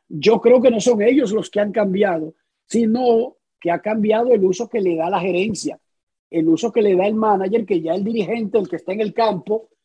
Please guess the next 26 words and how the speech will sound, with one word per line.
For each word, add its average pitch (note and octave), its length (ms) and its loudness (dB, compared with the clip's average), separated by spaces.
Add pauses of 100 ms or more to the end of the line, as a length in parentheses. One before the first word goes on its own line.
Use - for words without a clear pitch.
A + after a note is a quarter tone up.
(220)
ese - 240 -2
técnico, F3+ 800 0 (240)
que D#3+ 160 2
Mourinho, F3+ 920 0
que D#3+ 140 -6
Capello, G3 840 0 (140)
aquí - 240 -10
no F#3+ 100 -2
existe A3 340 -4
en F#3 80 0
el E3+ 100 -2
béisbol F3+ 400 -4
ya. F#3 260 -8 (500)
Aquí G3 520 -4
todo C4 400 4
es C#4+ 400 -2 (1700)
discutido D#4 680 -20 (120)
con F#3 220 -2
una C4+ 160 -2
oficina B3 500 -4
de B3 100 2
operaciones A3+ 1040 -2 (600)
que G#3+ 160 -2
te G#3+ 200 0
da A3+ 280 -4
tendencias, A#3 1120 0